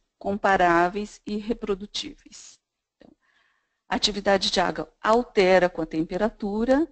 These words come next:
e mudanças na temperatura podem causar migração da água entre os componentes.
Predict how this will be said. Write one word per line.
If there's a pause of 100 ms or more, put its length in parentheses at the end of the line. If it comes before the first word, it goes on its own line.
(240)
e
mudanças
na
temperatura
podem
causar
migração
da
água (160)
entre
os
componentes.